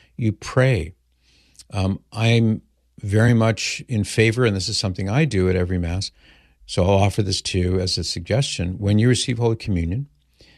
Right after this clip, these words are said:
this is the infinitely perfect sacrifice of Jesus on the cross that's made present to us at Mass, and we receive Jesus, body, blood, <clears throat> soul, and divinity in Holy Communion.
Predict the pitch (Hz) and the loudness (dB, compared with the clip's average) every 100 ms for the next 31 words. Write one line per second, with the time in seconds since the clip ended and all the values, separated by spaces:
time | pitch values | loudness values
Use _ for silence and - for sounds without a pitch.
0 | _ _ _ _ - - 101 82 110 - | _ _ _ _ -4 -2 -2 -2 -4 2
1 | 135 139 143 143 127 127 - - 117 104 | 4 4 2 2 2 0 -4 -4 -4 -2
2 | - 110 107 92 107 95 98 - 95 92 | 0 0 -2 -4 -2 -2 -4 -2 -2 -2
3 | 95 90 92 92 - 90 85 - - 101 | -6 -4 -4 -4 -4 -6 -6 -4 0 0
4 | 95 - 92 98 95 - 113 107 110 - | -2 -4 -4 -2 -2 0 0 0 0 -2
5 | 95 90 - 98 98 87 87 - - 92 | -2 -2 -4 -4 -4 -4 -6 -6 -4 0
6 | 95 92 - 120 101 107 98 98 98 - | 0 0 2 0 0 0 0 0 -4 -2
7 | 104 107 107 107 104 - _ - - - | 0 2 2 -2 -2 -8 _ -20 -2 2
8 | - 160 101 - 107 101 95 95 117 98 | 4 4 2 0 2 2 -2 0 0 0
9 | 90 92 _ _ _ - - 92 104 98 | -2 -6 _ _ _ -14 -4 0 2 2
10 | - 101 165 143 85 | 2 4 4 4 2